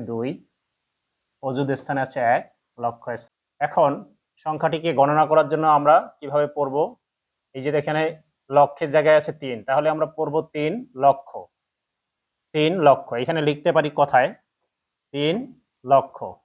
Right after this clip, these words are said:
অযুতের জায়গা আছে এক, আমরা অযুত এবং হাজার একসাথেই যেহেতু উচ্চারণ করি, তাহলে আমরা উচ্চারণ একসঙ্গে করব কি, এটা বারো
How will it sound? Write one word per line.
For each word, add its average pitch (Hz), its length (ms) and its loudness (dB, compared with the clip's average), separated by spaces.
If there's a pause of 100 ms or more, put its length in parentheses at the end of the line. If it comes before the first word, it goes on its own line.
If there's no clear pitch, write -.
(2000)
অযুতের 170 440 0
জায়গা 165 320 8
আছে 165 180 -2 (300)
এক, - 100 -2 (800)
আমরা 151 260 4 (640)
অযুত 151 260 -8 (100)
এবং 160 140 -2 (140)
হাজার 151 300 6 (720)
একসাথেই 160 540 -4
যেহেতু 151 280 -2
উচ্চারণ 147 400 -2
করি, 143 140 -4 (280)
তাহলে 139 260 0 (600)
আমরা 139 180 2 (120)
উচ্চারণ 139 420 -4
একসঙ্গে 143 400 -6
করব 143 140 -6 (100)
কি, 147 80 -10 (100)
এটা 160 140 2 (600)
বারো 131 340 6